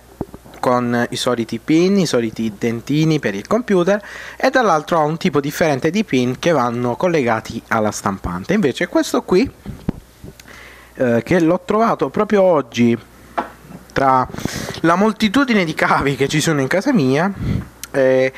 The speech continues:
ha da entrambi i lati i piedini per il P C. Questo fa quindi capire che questo è un cavo che permette di collegare due P C tra di loro, ed è quello che farò adesso.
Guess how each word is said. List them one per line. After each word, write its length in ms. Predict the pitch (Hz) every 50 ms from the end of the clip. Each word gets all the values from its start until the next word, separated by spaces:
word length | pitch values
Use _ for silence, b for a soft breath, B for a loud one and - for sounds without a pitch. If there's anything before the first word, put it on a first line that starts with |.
| B B B B B
ha 260 | - 156 143 139 - - -
da 400 | - 165 170 214 196 170 160 -
entrambi 520 | - 233 254 254 - - 277 262 240 208
i 20 | 175
lati 580 | 151 143 131 127 127 - 196 214 226 - 202
i 100 | 190 190 -
piedini 580 | - - 233 214 165 147 135 135 131 135 143
per 420 | 139 - - 139 131 131 123 135 B B B B B B B
il 160 | - 151 143
P 160 | - 139 123
C. 260 | - - - 104 101 - - B B B B B B B B
Questo 400 | - 214 240 247 - - 277 254
fa 220 | - - 160 135
quindi 400 | - - - 202 185 156 147 135
capire 500 | 120 - 135 123 - 175 160 147 127 120
che 240 | - - 160 226 269 269 - - - - -
questo 320 | - 226 220 220 - 302 285
è 20 |
un 160 | 269 247 220
cavo 260 | - 196 165 165 180
che 120 | 208 233 226
permette 400 | 240 233 214 185 147 - - 147
di 100 | 143 147
collegare 540 | - 220 240 240 214 180 139 131 131 135 165
due 140 | 214 277
P 120 | - 320 285
C 180 | - - 170
tra 140 | - - 139
di 140 | 127 120 110
loro, 200 | 101 98 117 151
ed 80 | 240 302
è 60 | 339
quello 200 | - 254 220 240
che 100 | 240 240
farò 260 | - 196 139 120 113 - B B B B B B B B B B B B - - -
adesso. 840 | 131 139 131 131 127 123 - - - - 131 127 123 120 - -